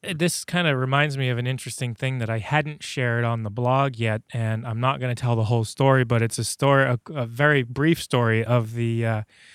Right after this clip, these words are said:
of the Cornfield Bomber, which was a Convair F one oh six Delta Dart. Um, interesting story is actually video that we're gonna put on Stuck Mic Avcast here real soon. I had just, uh,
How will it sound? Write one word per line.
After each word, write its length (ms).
of 120
the 80
Cornfield 880
Bomber, 500
which 200
was 140
a 60
Convair 640
F 180
one 120
oh 100
six 300
Delta 400
Dart. 380
Um, 460
interesting 480
story 420
is 100
actually 340
video 420
that 120
we're 100
gonna 160
put 200
on 140
Stuck 300
Mic 200
Avcast 680
here 200
real 240
soon. 580
I 160
had 140
just, 400
uh, 220